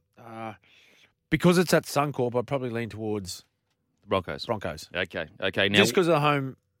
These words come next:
Speaker 1: home field advantage.
Speaker 2: Home, home field advantage. All right.
Speaker 1: Yeah.
Speaker 2: Uh, we're gonna head to a break. After the break, we're gonna continue previewing the round.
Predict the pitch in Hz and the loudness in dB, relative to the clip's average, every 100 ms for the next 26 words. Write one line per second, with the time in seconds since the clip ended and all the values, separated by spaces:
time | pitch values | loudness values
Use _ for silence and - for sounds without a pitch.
0 | _ _ 143 143 127 98 98 143 127 135 | _ _ -4 -2 -2 -2 2 2 2 0
1 | 117 107 90 82 80 107 107 90 73 - | -2 -4 -2 -2 2 4 6 4 -2 -10
2 | - 110 120 127 123 165 160 139 139 160 | 0 2 2 2 2 2 2 2 2 2
3 | 180 196 202 160 147 147 139 127 104 92 | 2 0 0 -2 2 2 2 -2 -4 -8
4 | - 127 131 135 - _ - 104 104 107 | -6 -4 -2 -4 -8 _ -6 -2 0 0
5 | 104 92 82 71 | 0 2 0 0